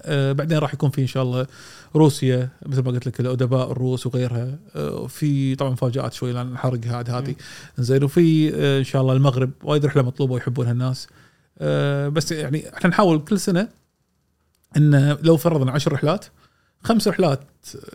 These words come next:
Speaker 1: كلاسيك أو فيها تطوير، وخمس يكونون يدد.
Speaker 2: إيه.
Speaker 1: يعني
Speaker 2: تحدى نفسك شوي.
Speaker 1: لازم شوي، لا، لأن الناس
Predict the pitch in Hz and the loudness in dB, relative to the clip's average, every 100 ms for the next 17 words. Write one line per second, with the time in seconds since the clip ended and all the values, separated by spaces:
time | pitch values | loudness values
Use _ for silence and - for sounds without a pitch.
0 | - - 180 175 214 - - _ _ - | -14 2 2 2 -2 -6 -20 _ _ -4
1 | 151 143 135 135 170 156 156 160 220 - | -2 -2 -4 2 4 4 4 2 2 -2
2 | 165 - 247 - 202 220 214 180 131 113 | -2 0 0 0 -2 0 2 2 0 -6
3 | - - 143 127 123 135 185 120 143 - | -10 -10 -6 -4 -6 -8 -8 -8 -10 -12
4 | - - 160 135 127 - - - 277 285 | -16 -2 0 2 0 -4 -8 -2 2 2
5 | 139 131 - 131 156 202 208 226 233 254 | 2 0 0 0 0 0 0 0 0 0
6 | 240 - | 0 -2